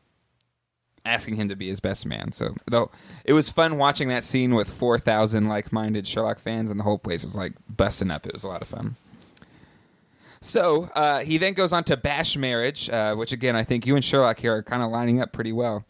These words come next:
Um, and then he <laughs> is, uh, leads to talking about John, um, and then he bashes God, which I guess you don't do too, uh, too often.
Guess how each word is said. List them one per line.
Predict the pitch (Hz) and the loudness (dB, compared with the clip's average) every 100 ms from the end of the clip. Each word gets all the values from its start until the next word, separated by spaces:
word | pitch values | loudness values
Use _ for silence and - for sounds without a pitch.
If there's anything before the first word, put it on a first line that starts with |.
| - - - - | -18 -20 -20 -4
Um, | 113 113 107 104 107 113 _ _ - | 2 2 2 2 0 -2 _ _ 0
and | 117 117 | 2 4
then | 120 113 113 - - | 4 2 0 -2 -4
he | 123 120 110 | -2 0 0
<laughs> | - | 0
is, | 110 139 120 113 - | 0 0 -2 -4 0
uh, | 101 110 95 | 2 2 0
leads | 113 170 143 | 2 2 2
to | 139 | 0
talking | - 131 123 92 | 2 2 0 -4
about | 101 113 107 | 0 2 2
John, | 92 131 123 123 131 - - - - | 2 2 4 2 0 -6 -20 -18 -4
um, | 110 107 107 107 - | 0 0 0 -4 -6
and | - 113 | -4 0
then | 113 | 0
he | 120 | 0
bashes | 110 117 113 113 | 2 2 2 -4
God, | 101 107 107 | -2 -2 -2
which | 110 - | -4 0
I | |
guess | 147 113 | -2 0
you | 120 | -4
don't | 104 | -4
do | 104 | -8
too, | 98 - 104 - 254 | -8 -6 -6 -6 -6
uh, | 98 | -6
too | 92 107 98 | -4 -2 -2
often. | 85 - 85 | -2 -4 -6